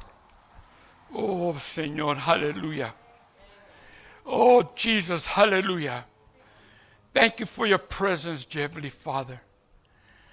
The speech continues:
Thank you for being here with us this morning, Lord God. Let us continue to worship you.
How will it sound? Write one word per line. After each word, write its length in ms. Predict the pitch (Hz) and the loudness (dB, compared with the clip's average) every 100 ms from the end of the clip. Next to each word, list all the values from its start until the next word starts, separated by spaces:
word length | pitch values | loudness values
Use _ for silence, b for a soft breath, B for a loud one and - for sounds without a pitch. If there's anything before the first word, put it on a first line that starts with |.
| b b | b b
Thank 280 | 269 254 254 | 4 4 2
you 60 | |
for 200 | 226 220 | 2 2
being 360 | 170 175 226 214 | 2 0 -2 -2
here 340 | 170 202 196 | -2 0 0
with 240 | 190 180 180 | 0 -2 -2
us 260 | 160 - | -2 -4
this 180 | 143 - - | -16 -18 -16
morning, 420 | 160 175 160 156 | -6 -6 -6 -8
Lord 280 | 143 139 135 | -8 -8 -8
God. 300 | - 120 139 123 _ b b b b b b b b b b b 262 | -12 -12 -12 -18 _ b b b b b b b b b b b 4
Let 140 | 269 | 6
us 140 | 254 - | 6 4
continue 580 | 240 214 - 247 233 190 | 0 0 -2 -2 0 -2
to 100 | 208 | -4
worship 560 | 202 214 196 - 190 - | 4 4 4 0 -8 -6
you. 200 | 185 | -8